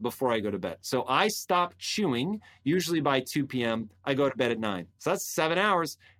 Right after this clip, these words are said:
every day where I haven't, I'll have sips of water, but I don't even drink much water after that. So my system is completely devoid of anything to process. And so I'm able to sleep well. If I eat only two or three hours before I go to bed, I do not sleep well.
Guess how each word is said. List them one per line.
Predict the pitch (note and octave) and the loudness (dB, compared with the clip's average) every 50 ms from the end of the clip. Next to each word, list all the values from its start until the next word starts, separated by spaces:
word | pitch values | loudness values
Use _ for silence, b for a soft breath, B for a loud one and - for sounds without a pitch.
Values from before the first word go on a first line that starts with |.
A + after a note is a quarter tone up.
| b - | b 0
every | D3+ D#3+ E3 F3 F3+ | 0 2 2 2 2
day | F3 E3+ C#3+ A#2+ G#2 F#2 b b b b _ - | 4 4 2 2 0 -4 b b b b _ -2
where | A#2 C3 C3 C3 C3 B2+ B2 - - - | 2 4 4 4 4 2 2 0 0 0
I | C#3+ D#3+ F3 | 2 2 2
haven't, | F3 E3 E3 D#3+ E3 D#3 D3 - - _ - | 2 0 0 0 0 -2 -4 -6 -10 _ -2
I'll | B2 B2+ B2+ B2 | 0 2 2 2
have | C3+ C#3+ C#3 B2+ A2+ | 2 2 2 0 0
sips | - - - - F3+ G3 F#3 - - | -4 -6 -2 0 0 -2 -2 -4 -6
of | F3 C#3+ C3 | -6 -2 0
water, | C3 B2+ C3+ D#3+ G3+ G#3+ F#3+ | 0 0 2 2 0 -2 -2
but | - C3 | -2 0
I | D3 F3+ | 0 2
don't | G3+ F#3+ | 2 0
even | F3+ E3+ D3 | 0 0 -2
drink | C3+ D#3+ E3+ C#3+ | -2 -4 -2 -2
much | C#3+ C3+ - - | -4 -6 -6 -4
water | A2 B2+ C#3+ D3+ C#3 A#2+ G#2 | -2 0 2 2 2 2 0
after | F#2+ F#2 - G2+ | -2 -4 -6 -10
that. | F2+ F2 - - B B B B B B B - | -10 -10 -12 -14 B B B B B B B -4
So | - - D3 C#3 C3+ C3 B2+ B2 - _ _ - | 0 2 4 6 6 4 2 0 -4 _ _ -4
my | B2 C3+ D#3 F3+ F#3+ | 0 2 2 2 2
system | F#3 - F#3 F3 - - E3+ D#3 D3+ D3 C#3+ - | 0 -2 -2 -4 -2 -2 -2 0 0 0 -2 -2
is | C3 B2+ A#2 - | -2 -2 -2 -4
completely | - - - A#2+ G#2+ - - - D3+ E3+ F3 D#3+ C#3+ D#3 D#3 D3 C#3+ C#3+ C#3 b b b b _ - | -6 -8 -8 -10 -10 -8 -6 -4 -2 -2 -2 -2 -4 -2 0 0 0 0 0 b b b b _ -2
devoid | C#3 B2 G#2+ D3 D3+ D3+ D3 D3 C#3+ C3 | -2 0 0 2 2 2 4 4 2 2
of | A2+ A#2 | 0 -2
anything | D#3 D#3+ E3 D#3+ D#3+ D#3+ C#3+ C#3 | -2 -2 -4 -2 -2 -2 -2 -2
to | A#2+ | -2
process. | - - B2+ A2+ A#2+ - - - - - - - _ - | 0 0 0 0 0 -2 -6 -12 -14 -14 -16 -16 _ -8
And | A2+ A2+ | -6 -4
so | - - C3 A#2+ A2+ - A#2 | -2 0 2 2 0 0 0
I'm | A#2+ B2 C3 | -2 0 0
able | C#3 C3 B2 | 0 0 0
to | A#2 B2 | -2 -4
sleep | - - C3 B2+ G#2 A2 | -4 -2 -2 -2 -2 -2
well. | A#2+ A2 F#2 F2 B B B B B - | -2 -2 -2 -4 B B B B B -2
If | D3+ C#3+ C#3+ - - - | -2 -2 -2 -4 -4 -2
I | D3+ F#3 A3+ B3+ B3+ A3+ D#3 | 0 2 4 4 2 0 0
eat | C#3 D3 B2+ B2 B2 - - | -2 -2 -2 -2 -2 -2 -2
only | C#3+ C#3 C#3 C#3 C3 B2 | 0 0 2 0 0 -2
two | - - - E3+ D#3 | -4 -4 -2 0 0
or | D3 C3 | 0 0
three | - - C#3 C3+ C3+ | -2 -2 0 0 2
hours | B2 A#2 A2 A2 G#2+ - | 2 2 2 0 -2 -4
before | A2+ G#2 - A#2 A2+ | -8 -8 -2 0 0
I | A2 A2 | 0 0
go | A2 | 0
to | A2 G#2 | -2 0
bed, | G2+ G#2+ G2+ - - | 0 -2 -2 -2 0
I | C3 B2+ B2 A#2+ A#2 | 0 2 2 2 0
do | G#2 F#2 G#2 A#2+ A#2+ B2 B2+ - | -2 -2 -2 0 0 0 0 -2
not | A2+ A2 A2 A2 G#2 - | -2 -2 -2 -2 -4 -6
sleep | - A2 G#2 F#2+ - | -6 -6 -6 -4 -4
well. | F2+ E2+ E2 B | -6 -6 -8 B